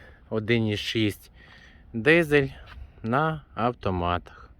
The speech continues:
Від чотири з половиною тисяч євро.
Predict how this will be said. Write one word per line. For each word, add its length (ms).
Від 340
чотири 420
з 60
половиною 680
тисяч 640
євро. 500